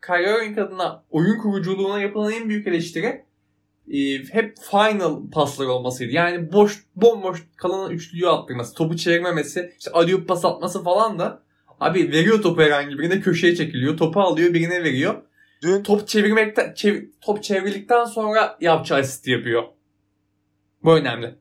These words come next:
Speaker 2: Dün gece, dün gece şey, Toronto maçında topa dokunmadı son çeyrek.
Speaker 1: Hı hı.
Speaker 2: Topa dokunmadı. Çekildi geri bildiğin kenara.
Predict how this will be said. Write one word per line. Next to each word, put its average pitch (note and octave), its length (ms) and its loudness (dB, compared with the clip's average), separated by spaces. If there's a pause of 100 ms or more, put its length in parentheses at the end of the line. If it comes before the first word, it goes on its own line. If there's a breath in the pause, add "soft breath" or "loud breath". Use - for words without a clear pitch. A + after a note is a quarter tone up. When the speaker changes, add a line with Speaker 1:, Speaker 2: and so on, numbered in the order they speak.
(380)
Speaker 2:
Dün F#3 240 0
gece, F#3 500 0 (200)
dün F3 180 -2
gece D#3 260 0
şey, D#3+ 380 0 (500)
Toronto F3 400 -2
maçında E3 440 -4
topa F3 320 0
dokunmadı D3+ 560 -4
son C3+ 240 -4
çeyrek. B2+ 460 -4 (1200)
Speaker 1:
Hı D3+ 60 -8
hı. C3+ 280 -6 (640)
Speaker 2:
Topa B3 240 2
dokunmadı. G3+ 600 0 (200)
Çekildi A3 400 -4
geri G3+ 240 2
bildiğin C#3 420 -4 (100)
kenara. C3 520 0